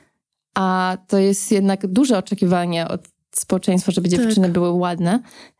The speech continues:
Speaker 1: y, jak się podzi-, pogodziłam z tym, y, że dobrze się uczę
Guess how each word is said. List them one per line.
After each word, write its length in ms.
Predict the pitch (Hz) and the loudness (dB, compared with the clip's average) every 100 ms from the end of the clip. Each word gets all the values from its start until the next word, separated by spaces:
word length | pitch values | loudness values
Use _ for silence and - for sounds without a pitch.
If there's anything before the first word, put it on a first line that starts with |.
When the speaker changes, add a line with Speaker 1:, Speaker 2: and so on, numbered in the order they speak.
| - 202 | -4 2
Speaker 1:
y, 40 | |
jak 120 | 196 | 2
się 100 | 202 | 2
podzi-, 240 | - 202 202 | -2 -2 -2
pogodziłam 600 | - 208 202 226 220 220 | -2 0 2 2 2 0
z 120 | - | 0
tym, 360 | 220 208 202 196 | 0 2 2 2
y, 40 | 202 - 196 185 185 185 185 185 180 - - 208 | -4 -6 -2 0 2 2 2 0 0 -4 -4 0
że 720 | 196 196 185 185 180 180 170 - | 2 2 2 0 0 -2 -4 -4
dobrze 320 | 180 196 196 196 | 0 2 2 -2
się 200 | - 208 | -2 0
uczę 580 | 226 233 - 175 170 | 0 0 -2 0 -2